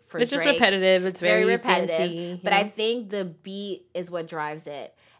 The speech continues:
Speaker 1: And not only was, um, Trap Money Benny the only person who produced on the track, towards the end where you have the mix-up of the New Orleans and everything,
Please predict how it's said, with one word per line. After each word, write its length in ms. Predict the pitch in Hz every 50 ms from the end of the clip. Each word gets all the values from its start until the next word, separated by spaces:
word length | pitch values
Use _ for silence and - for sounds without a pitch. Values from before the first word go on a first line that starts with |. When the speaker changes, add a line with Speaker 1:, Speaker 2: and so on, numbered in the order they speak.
| _ -
Speaker 1:
And 80 | 208 233
not 180 | 269 277 277
only 260 | - 240 247 247 247 233
was, 340 | 214 214 202 196 185 185 175 165 _ _ _ _ _ _ _ -
um, 680 | - 170 170 165 160 156 151 147 147 143 - 156 185 190 _ _ _ _ _ _ _ _ _ -
Trap 240 | - - 196 156
Money 220 | 165 185 180 180 180
Benny 280 | 175 180 165 165 170
the 120 | 170 170 -
only 220 | - 165 170 165
person 340 | 165 - 160 156 156 165 160
who 60 | 170 156
produced 460 | 156 - 165 151 160 156 151 151 -
on 80 | 147
the 80 | 131 117
track, 400 | - - 185 160 156 151 151 -
towards 240 | - - 190 175 180
the 120 | 180 -
end 220 | - 165 165 165 160
where 100 | 156 160
you 80 | 165 170
have 120 | 170 156
the 60 | 151
mix-up 320 | 156 151 156 151 160 147 151
of 100 | 151 147
the 220 | 151 151 151 147
New 140 | 151 151 151
Orleans 680 | 156 160 160 160 156 156 156 156 156 156 156 151 156
and 100 | 147 147
everything, 680 | 147 147 147 151 147 151 151 147 143 143 139 139 156